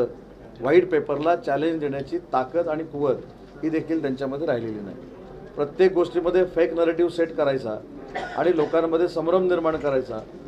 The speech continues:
अशा पद्धतीची भूमिका त्यांची आहे. आणि इथं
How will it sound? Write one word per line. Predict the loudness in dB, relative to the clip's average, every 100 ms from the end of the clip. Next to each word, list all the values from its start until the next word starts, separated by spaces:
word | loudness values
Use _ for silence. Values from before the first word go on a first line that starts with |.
| -14 -10
अशा | 0 2
पद्धतीची | 2 0 -2 -4 -6 -6
भूमिका | -4 -4 -2
त्यांची | -2 -4 -2 -2
आहे. | -2 -4 -8 -14 -16 -14 -12 -4
आणि | -2 2 4 2 -2 -12
इथं | -4 6 8 8